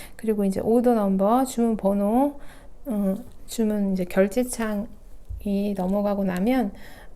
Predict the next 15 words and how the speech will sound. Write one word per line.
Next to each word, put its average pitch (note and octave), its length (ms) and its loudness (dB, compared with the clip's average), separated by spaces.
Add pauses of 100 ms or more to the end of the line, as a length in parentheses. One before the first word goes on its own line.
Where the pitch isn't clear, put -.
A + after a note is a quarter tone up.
어, G#3 440 -6
공홈에서 G3+ 880 0
"자, F#3+ 260 -4
이게 F#3+ 300 -2
너의 G3 520 0
결제 G3 380 -2
내역이야, G3 800 0
뭐 F3+ 140 -2
주문 G#3 340 0
내역이야." G3 600 2
해서 G#3 640 -2 (920)
알려주거든요. G3+ 880 2
그래서 G3 220 -4
오더 F#3+ 280 0
넘버 F#3 460 2